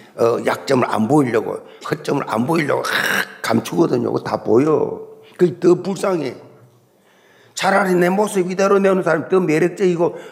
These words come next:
더 사랑스러워. 예수님도 그랬다니까요.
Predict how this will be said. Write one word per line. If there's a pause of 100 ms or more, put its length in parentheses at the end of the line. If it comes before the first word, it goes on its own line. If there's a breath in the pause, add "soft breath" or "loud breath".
더
사랑스러워. (580 soft breath)
예수님도
그랬다니까요.